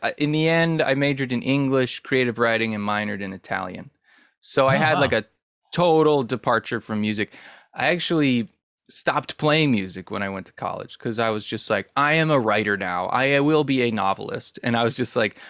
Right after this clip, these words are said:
Speaker 1: "I don't listen to music. I don't play music. I listen to books on tape instead of when I wanna listen to something."
Speaker 2: Oh, okay.
Speaker 1: And I
Speaker 2: So
Speaker 1: went
Speaker 2: you
Speaker 1: on this, like, ascetic, like, <laughs> journey.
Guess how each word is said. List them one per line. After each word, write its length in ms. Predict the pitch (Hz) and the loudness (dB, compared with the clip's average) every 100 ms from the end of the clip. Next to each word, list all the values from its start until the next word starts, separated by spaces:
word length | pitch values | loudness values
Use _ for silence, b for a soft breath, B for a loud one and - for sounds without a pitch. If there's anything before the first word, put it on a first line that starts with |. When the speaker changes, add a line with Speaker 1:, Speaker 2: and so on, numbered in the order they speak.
| B | B
Speaker 1:
"I 120 | - | -2
don't 200 | 131 120 | 2 2
listen 300 | 117 139 - 156 | 2 0 0 -4
to 140 | 156 | -2
music. 420 | 147 143 147 143 | 0 0 0 0
I 140 | 120 107 | 0 -2
don't 180 | 104 | -4
play 260 | - 127 120 | -2 0 0
music. 440 | 113 113 107 117 | 0 -2 -2 -2
I 80 | - | 0
listen 440 | 143 156 - 156 147 | 2 2 0 -2 -2
to 120 | 151 | -2
books 300 | 139 147 - | 0 -2 -2
on 160 | 147 151 | -2 -2
tape 420 | - 165 120 - b b - | 0 0 -2 -8 b b -4
instead 420 | 117 - 135 123 | -4 0 2 2
of 100 | 120 | 2
when 180 | 127 127 | 2 2
I 80 | |
wanna 220 | 123 123 120 | 2 2 2
listen 300 | 120 - 113 | 0 0 0
to 80 | 143 | 4
something." 340 | 160 165 156 | 4 4 4
Speaker 2:
Oh, 240 | 123 104 95 _ _ 123 | 4 2 -2 _ _ -6
okay. 140 | 117 | 0
Speaker 1:
And 100 | 139 | 2
I 60 | 147 | 2
Speaker 2:
So 40 | |
Speaker 1:
went 140 | 151 165 | 4 4
Speaker 2:
you 40 | |
Speaker 1:
on 80 | 151 | 4
this, 260 | 147 135 - | 2 0 0
like, 320 | 131 110 - - _ - | 0 0 -6 -20 _ -4
ascetic, 720 | 123 - 147 131 131 - - - _ | -2 -2 0 2 0 -4 -16 -20 _
like, 180 | 131 131 | -2 0
<laughs> 320 | 185 - 175 | 2 2 0
journey. 540 | 123 156 175 156 131 | 2 4 4 4 2